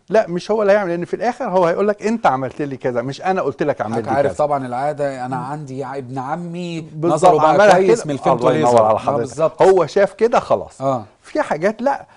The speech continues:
Speaker 1: انا واحد بيمارس رياضه عنيفه وسمك القرنيه عنده ضعيف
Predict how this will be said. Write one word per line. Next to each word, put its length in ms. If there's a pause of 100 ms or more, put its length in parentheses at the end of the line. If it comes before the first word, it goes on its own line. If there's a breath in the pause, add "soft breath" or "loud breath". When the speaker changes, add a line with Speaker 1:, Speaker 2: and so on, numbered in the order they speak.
(140 loud breath)
Speaker 1:
انا 220
واحد 380
بيمارس 520
رياضه 260
عنيفه 400 (720)
وسمك 1500
القرنيه 540
عنده 280
ضعيف 500